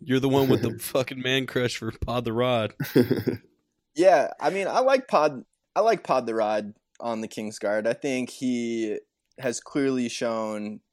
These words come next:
Speaker 3: that he's, he's capable, and
Speaker 2: Yeah.
Speaker 3: he's been working under Brienne, who's arguably the best swordsman in Westeros right now, and he held his own in the, the Battle of Winterfell.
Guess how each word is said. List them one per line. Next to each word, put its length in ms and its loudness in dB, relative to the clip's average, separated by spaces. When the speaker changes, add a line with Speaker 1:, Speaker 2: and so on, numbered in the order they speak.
Speaker 3:
that 220 -6
he's, 540 -8
he's 240 -10
capable, 640 -4
and 540 -6
Speaker 2:
Yeah. 340 0
Speaker 3:
he's 100 -10
been 220 -4
working 340 -4
under 300 -6
Brienne, 380 -6
who's 400 -10
arguably 440 -6
the 80 -10
best 280 -6
swordsman 640 -10
in 140 -14
Westeros 560 -6
right 180 -6
now, 300 -8
and 320 -12
he 380 -4
held 280 0
his 140 -8
own 260 -2
in 300 -6
the, 160 -8
the 160 -8
Battle 240 0
of 60 -6
Winterfell. 540 -4